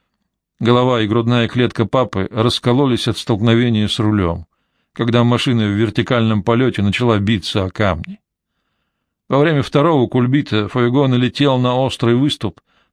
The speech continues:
тот пробил дверцу и мамину грудь. На третьем крыша раскрылась над ними, как стальная челюсть. Последний удар.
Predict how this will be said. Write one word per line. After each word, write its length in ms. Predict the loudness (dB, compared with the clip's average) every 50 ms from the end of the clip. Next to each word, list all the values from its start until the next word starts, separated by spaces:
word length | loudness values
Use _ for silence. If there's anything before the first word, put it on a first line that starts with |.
| _ _ _
тот 220 | -2 -2 -2 0 0
пробил 360 | 0 0 2 4 2 2 2
дверцу 520 | 2 2 2 2 0 -2 -4 -4 -4 -4
и 180 | -4 -2 0 2
мамину 500 | 2 4 2 2 2 0 0 0 0 -2
грудь. 480 | -2 -2 -4 -4 -4 -6 _ -20 -20 _ _ _ _ _ _ _ _ _ _ _ _ _ _ _ _ _ _ _ _ _ _ _ _ _ _ _ -4
На 120 | -2 -2 0
третьем 520 | 2 0 0 0 0 0 -2 0 -2 -4 _ _ _ _ _ -6
крыша 420 | 0 2 2 2 2 2 0 2
раскрылась 560 | 2 0 -2 -2 -2 0 0 0 0 0 0 0
над 200 | -2 0 0 0
ними, 360 | 0 2 2 0 -2 -6 _ _
как 180 | -6 -6 -4
стальная 640 | -4 -6 -2 0 2 2 2 2 2 0 -2 -2 -4
челюсть. 600 | -4 -4 -4 -4 -4 -4 -6 -8 -12 -16 _ _ _ _ _ _ _ _ _ _ _ _ _ _ _ _ _ _ _ _ _ _
Последний 640 | -2 -2 0 0 0 0 0 0 0 0 0 0 0
удар. 400 | -2 -2 -2 -4 -4 -6 -10